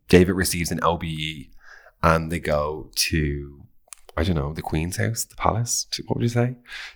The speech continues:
To receive that. And it's so funny 'cause, like, if anyone is happy about this, it's Victoria. Like, she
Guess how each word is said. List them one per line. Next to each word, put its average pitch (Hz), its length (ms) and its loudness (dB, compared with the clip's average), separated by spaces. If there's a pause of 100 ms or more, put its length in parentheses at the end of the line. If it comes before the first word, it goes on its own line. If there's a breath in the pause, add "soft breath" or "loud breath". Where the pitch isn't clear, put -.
To - 100 6
receive 90 420 4
that. 80 280 4
And 85 100 0
it's 82 160 -4
so 85 180 4
funny 82 240 -8
'cause, 90 200 -2
like, 80 220 -2
if - 80 -4 (100)
anyone 95 300 4
is 113 120 2
happy - 300 0
about 101 240 2
this, 120 340 2 (600)
it's - 180 4
Victoria. 73 600 2 (100)
Like, 85 260 -2
she 101 500 6